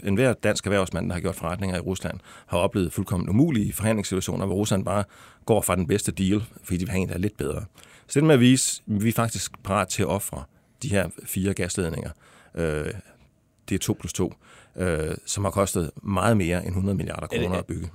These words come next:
Speaker 2: er det sådan noget madman's tactic?
Speaker 1: Ja, nu er jeg ikke så meget inde i det der
Speaker 2: Men
Speaker 1: med
Speaker 2: altså,
Speaker 1: madman.
Speaker 2: al-, altså et, et eller andet, et eller andet med at sige, vi er, vi er skøre nok til at gå for, for noget, som faktisk
Speaker 1: Præcis.
Speaker 2: er, er,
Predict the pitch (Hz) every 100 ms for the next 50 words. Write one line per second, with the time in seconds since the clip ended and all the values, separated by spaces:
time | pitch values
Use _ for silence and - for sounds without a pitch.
0 | - 123 139 131 117 139 165 143 143 -
1 | 151 147 - 139 - - _ - _ _
2 | _ _ _ - _ _ - 110 113 117
3 | 113 - 117 107 117 110 107 107 - 156
4 | 120 165 160 151 180 175 175 185 156 165
5 | 160 151 143 147 170 156 147 165 - 170
6 | 175 143 139 147 139 143 135 117 127 131
7 | 131 120 123 117 127 117 123 117 101 107
8 | 98